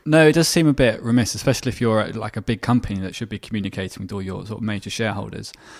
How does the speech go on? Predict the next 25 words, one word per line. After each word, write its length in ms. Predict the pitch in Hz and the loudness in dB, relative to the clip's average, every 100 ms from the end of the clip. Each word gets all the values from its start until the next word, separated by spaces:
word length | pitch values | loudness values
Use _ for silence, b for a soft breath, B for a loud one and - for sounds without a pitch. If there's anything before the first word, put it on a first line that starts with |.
| B | B
I 60 | 143 | 0
do 160 | 175 | 2
know 140 | 202 185 | 4 2
that 80 | |
some 200 | 147 175 175 | 0 0 2
companies 360 | 143 131 120 | 0 0 -4
view 220 | 104 131 | -2 0
Norges 440 | 120 123 117 113 98 | 2 2 0 -6 -6
as 220 | 110 101 | -8 -6
a 240 | 104 98 | -6 -6
sort 140 | - 113 | -8 -10
of 60 | |
an 80 | 107 | -8
activist 560 | 120 - - 104 - - | -8 -10 -10 -12 -12 -10
investor 380 | 98 - - 107 | -10 -10 -12 -10
in 200 | 107 101 | -8 -8
the 60 | |
sort 200 | 98 104 | -10 -12
of 80 | 92 | -12
E 100 | 104 | -12
S 160 | 98 - | -12 -12
G 200 | 117 110 | -10 -12
space, 420 | - 90 95 - | -12 -14 -14 -16
and 180 | 90 98 | -14 -10
so 280 | 113 98 | -8 -8